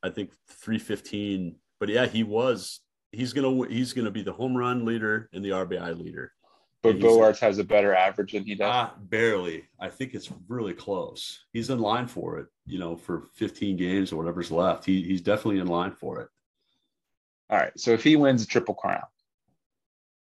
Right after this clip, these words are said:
Speaker 1: I think hitting
Speaker 2: <laughs> is Miguel
Speaker 1: sixty
Speaker 2: Cabrera's
Speaker 1: Well, Miggy Cabrera, that's what I'm saying.
Speaker 2: Is
Speaker 1: Miggy
Speaker 2: Miguel Cab-
Speaker 1: Cabrera hit, hit a triple, hit, hit the Triple Crown maybe twenty fourteen. I
Speaker 2: That's what
Speaker 1: think
Speaker 2: I'm
Speaker 1: the
Speaker 2: saying.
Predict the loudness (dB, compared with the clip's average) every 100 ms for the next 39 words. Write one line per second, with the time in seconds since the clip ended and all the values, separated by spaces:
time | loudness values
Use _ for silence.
0 | _ _ _ _ _ _ _ _ _ _
1 | _ _ _ _ -2 2 4 4 4 2
2 | 0 2 6 6 6 4 4 4 2 -4
3 | -20 _ _ _ _ _ _ _ _ 4
4 | 6 8 8 6 6 4 4 6 4 2
5 | -2 0 0 2 4 4 4 2 4 2
6 | 2 -6 _ _ _ _ -10 -4 -2 -2
7 | -2 -6 -6 -6 -2 -2 0 -4 -4 -6
8 | -8 -6 0 2 2 -2 -6 -12 -8 -8
9 | -8 -10 -10 -8 -12 -10 -8 -6 -6 -10
10 | -12 _ _ _ _ _ _ _ _ -4
11 | 0 2 0 2 2 2